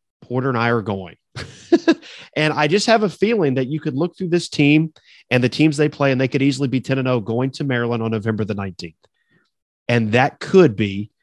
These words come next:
with, um, Tua's brother. I don't know his first name,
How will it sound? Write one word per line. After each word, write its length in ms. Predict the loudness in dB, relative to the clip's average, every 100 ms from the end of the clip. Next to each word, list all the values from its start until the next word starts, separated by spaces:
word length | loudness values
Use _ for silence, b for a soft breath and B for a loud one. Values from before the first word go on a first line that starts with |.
| _ _
with, 380 | -2 0 0 -4 _
um, 460 | -4 -2 -2 -6 -14 _
Tua's 300 | 2 4 4
brother. 340 | 4 4 4 4
I 80 | 2
don't 80 |
know 100 | 0
his 140 | -4 -4
first 280 | -8 -6 -2
name, 360 | -2 -4 -8